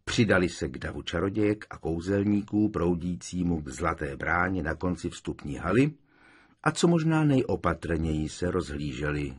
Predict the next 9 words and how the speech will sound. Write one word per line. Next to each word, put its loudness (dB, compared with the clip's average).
Nezaměnitelnou 0
postavu -2
Dolores -2
Umbridgeové 0
však -14
nikde -2
neviděli. -8
Prošli 6
bránou 2